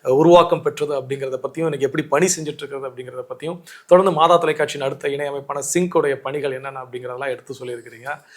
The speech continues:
So, நிச்சயமா இனி வரக்கூடிய காலங்கள்ல உலக நாடுகள் முழுவதும் இந்த மாதா தொலைக்காட்சி அப்படிங்கிறது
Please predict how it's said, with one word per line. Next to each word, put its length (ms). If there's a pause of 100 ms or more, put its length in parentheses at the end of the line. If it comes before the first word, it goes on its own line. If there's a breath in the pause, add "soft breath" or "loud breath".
(180 soft breath)
So, 180
நிச்சயமா 340
இனி 120
வரக்கூடிய 460
காலங்கள்ல 580
உலக 360
நாடுகள் 320
முழுவதும் 460
இந்த 140
மாதா 300
தொலைக்காட்சி 460
அப்படிங்கிறது 540